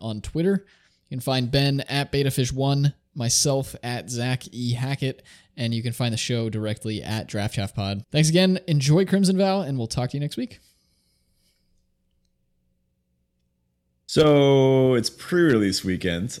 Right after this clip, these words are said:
Speaker 2: I'm super excited for that. Uh, one thing about this set that, and I guess also Midnight Hunt, that I've noticed,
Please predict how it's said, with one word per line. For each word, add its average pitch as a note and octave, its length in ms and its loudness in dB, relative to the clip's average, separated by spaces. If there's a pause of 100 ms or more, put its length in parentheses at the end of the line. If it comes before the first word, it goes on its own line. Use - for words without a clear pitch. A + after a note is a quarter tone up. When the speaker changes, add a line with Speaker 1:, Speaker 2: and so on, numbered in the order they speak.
Speaker 2:
I'm G#2+ 240 -2
super A2+ 320 0
excited G2+ 400 0
for - 120 -10
that. E2+ 440 -2 (600)
Uh, A2 480 6 (400)
one D#3 300 4
thing A3 160 4
about D#3 400 4
this C3+ 240 2
set - 420 0
that, G2+ 240 0
and A2 140 -6
I E2+ 220 -2
guess C#3 400 0
also G#2 380 0
Midnight F#2 380 0
Hunt, D#2+ 260 -6
that G#2 120 0
I've G2 140 4
noticed, - 480 2